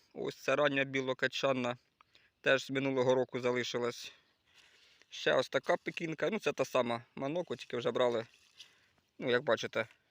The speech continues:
садиба Центр, добирали нею. Е, ще є така ось гібридка,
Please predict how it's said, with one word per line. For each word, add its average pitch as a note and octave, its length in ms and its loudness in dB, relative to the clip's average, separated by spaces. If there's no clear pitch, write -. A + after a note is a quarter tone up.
садиба A#2+ 480 -2
Центр, D3 460 0
добирали B2 500 0
нею. A2 360 0
Е, A#2 240 6
ще - 180 4
є D3 100 10
така F#3+ 340 2
ось F3+ 260 0
гібридка, C#3 680 2